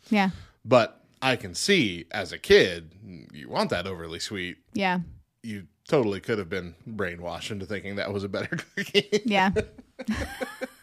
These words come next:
Speaker 1: It worked for my parents. They
Speaker 2: Yeah.
Speaker 1: didn't have to spend the Oreo price and
Speaker 2: <laughs>
Speaker 1: still were treating us to what we wanted. So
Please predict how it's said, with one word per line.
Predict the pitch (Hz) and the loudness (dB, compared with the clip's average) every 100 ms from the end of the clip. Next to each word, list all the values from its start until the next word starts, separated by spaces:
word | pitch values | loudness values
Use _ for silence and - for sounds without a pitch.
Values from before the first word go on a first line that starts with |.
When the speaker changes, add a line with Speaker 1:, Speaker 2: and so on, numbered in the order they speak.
| - _ 226 - - - | -20 _ -14 -12 -4 4
Speaker 1:
It | 285 | 6
worked | 311 440 - | 6 4 2
for | 466 | 4
my | 359 | 6
parents. | 277 285 269 202 180 - | 6 6 6 4 -2 -2
They | 226 | 4
Speaker 2:
Yeah. | |
Speaker 1:
didn't | 277 285 311 | 8 8 8
have | 277 262 | 8 6
to | 254 226 147 - - _ _ - - _ | 4 4 -2 -12 -20 _ _ -20 -20 _
spend | - - 220 247 254 | -10 6 8 10 8
the | 254 | 8
Oreo | 226 277 254 185 196 | 8 10 10 6 6
price | 208 180 202 214 | 4 4 4 2
and | 131 202 196 151 - - 151 | 2 2 2 2 2 2 2
Speaker 2:
<laughs> | |
Speaker 1:
still | 139 - - 226 233 | 2 0 6 8 8
were | 214 | 6
treating | 220 254 226 220 | 6 6 8 8
us | 233 - | 8 6
to | 240 | 6
what | 220 | 8
we | 214 | 6
wanted. | 214 170 160 156 175 | 4 2 0 -4 -6
So | 180 180 | -6 -6